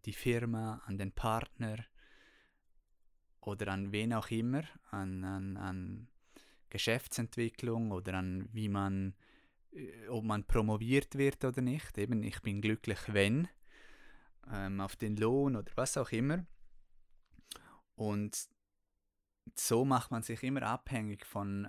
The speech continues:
äußeren Dingen und es ist eben auch so, dass auch wenn man das dann erreicht, äh, man ist dann nur kurze Zeit zufrieden und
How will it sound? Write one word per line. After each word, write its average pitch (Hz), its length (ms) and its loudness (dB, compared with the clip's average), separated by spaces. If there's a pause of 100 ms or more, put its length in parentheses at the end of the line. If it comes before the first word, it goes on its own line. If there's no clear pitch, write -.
äußeren 120 560 2
Dingen 98 600 -2
und 98 340 -4 (1400)
es 113 120 -4
ist 110 180 -2
eben 107 180 2
auch 110 120 2
so, 107 180 2
dass - 200 0
auch 107 140 -2
wenn 117 140 2
man 135 140 4
das 131 180 2
dann 131 180 -2
erreicht, 131 920 2
äh, 104 260 0
man 104 160 2
ist 104 180 0
dann 113 80 2
nur 147 140 0
kurze 135 400 2
Zeit 120 400 -6
zufrieden 113 960 -2 (540)
und 98 460 0